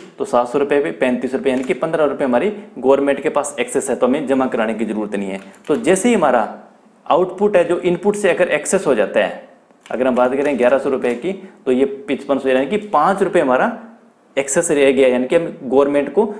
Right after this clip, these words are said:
डिपॉजिट करवाना पड़ेगा। हमने कस्टमर से पाँच रुपये एक्सेस चार्जेस कर लिए हमारे इनपुट की बजाय, यानी कि अब हमारा इनपुट का लेजर है जो पचास रुपये है और आउटपुट लेजर हमारा पचपन रुपये है, तो ये पाँच रुपये हमारी लायबिलिटीज बन चुकी है। अगर यहाँ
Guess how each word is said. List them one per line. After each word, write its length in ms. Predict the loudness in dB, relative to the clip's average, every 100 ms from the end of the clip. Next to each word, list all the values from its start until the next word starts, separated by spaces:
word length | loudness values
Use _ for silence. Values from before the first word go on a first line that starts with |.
| -8
डिपॉजिट 540 | -4 2 2 2 -2 0
करवाना 360 | 2 2 0
पड़ेगा। 340 | 0 -2 -2 -2
हमने 240 | 0 0
कस्टमर 360 | 0 -2 0 0
से 120 | -2
पाँच 280 | 0 0 0
रुपये 320 | -4 -4 -6 -8 -12 -4
एक्सेस 340 | -4 -2 -2
चार्जेस 380 | 2 2 2 -2
कर 140 | -2 -2
लिए 160 | -2
हमारे 240 | 0 0 0
इनपुट 380 | -2 -2 -4
की 120 | -4 -6
बजाय, 280 | -6 -8 -6
यानी 120 | -4
कि 100 | -2
अब 120 | -2
हमारा 300 | 0 0 0 -2
इनपुट 300 | -2 -4 0
का 120 | 0
लेजर 300 | 0 0 2
है 80 | 2
जो 140 | 2 -2 -6 -18 -12
पचास 340 | -2 2 2 0
रुपये 240 | 0 2
है 280 | 2 -2 -8 -4
और 120 | 0 2
आउटपुट 340 | 0 0 -2
लेजर 220 | 0 0
हमारा 260 | 0 -2 -2 -6
पचपन 320 | -10 -6 -6
रुपये 260 | -6 -10 -14
है, 200 | -16 -20 -20 -20 -16 -4
तो 60 |
ये 80 | -2
पाँच 240 | 2 0 0
रुपये 180 | -2
हमारी 300 | 0 0 -2 -4 -14 -6
लायबिलिटीज 500 | 2 2 2 -6 -8
बन 100 | -10
चुकी 300 | -10 -12 -10
है। 120 | -12 -14 -20 -20 -10
अगर 220 | -6 -4
यहाँ 180 | 0 -2